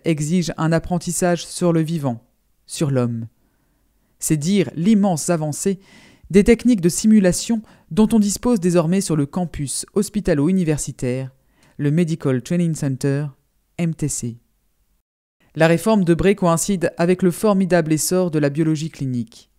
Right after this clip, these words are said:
un essor intellectuel, technologique, industriel.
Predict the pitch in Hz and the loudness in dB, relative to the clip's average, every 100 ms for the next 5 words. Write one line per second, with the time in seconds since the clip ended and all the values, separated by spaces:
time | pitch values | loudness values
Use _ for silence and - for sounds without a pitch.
0 | _ _ _ _ _ - 156 143 - 156 | _ _ _ _ _ -2 0 0 2 2
1 | 170 170 151 143 - 135 131 143 - _ | 2 0 -2 -2 -4 -4 -4 -8 -14 _
2 | _ _ - 190 185 170 147 131 131 - | _ _ -4 -4 -2 -4 -4 -6 -8 -12
3 | - _ _ _ _ - 185 165 - - | -20 _ _ _ _ -4 -2 -2 -8 -8
4 | 117 113 110 113 | -6 -6 -8 -14